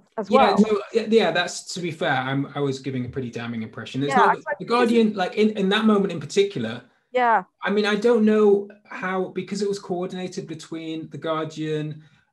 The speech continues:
Speaker 2: um, what's it, the German newspaper, like, if you, if you have that kind of environment, then it, that's quite clever, because each
Speaker 1: Yeah.
Speaker 2: paper knows that the other one could publish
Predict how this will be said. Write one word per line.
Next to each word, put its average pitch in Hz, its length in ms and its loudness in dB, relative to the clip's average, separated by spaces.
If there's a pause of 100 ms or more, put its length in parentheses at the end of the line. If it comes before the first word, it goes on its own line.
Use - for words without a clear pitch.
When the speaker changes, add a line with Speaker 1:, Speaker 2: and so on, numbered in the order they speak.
(160)
Speaker 2:
um, 143 920 -4
what's 147 240 -10
it, 135 100 -10
the 131 80 -8
German 139 340 -4
newspaper, 139 800 -8 (580)
like, 156 400 -6 (220)
if 170 300 -10
you, 180 200 -6
if 165 140 -10
you 175 80 -8
have 175 320 -4
that 175 240 -8
kind 175 320 -10
of 160 260 -10
environment, 185 640 -4 (140)
then 160 260 -8
it, 151 200 -10 (100)
that's 170 240 -10
quite 156 280 -8
clever, 160 360 -6
because 135 600 -8 (380)
each - 240 -12
Speaker 1:
Yeah. 208 60 -6
Speaker 2:
paper 160 200 -2
knows 151 240 -2
that 151 80 -8
the 151 120 -4
other 143 80 -4
one 139 180 0
could 135 160 -8
publish 104 500 -8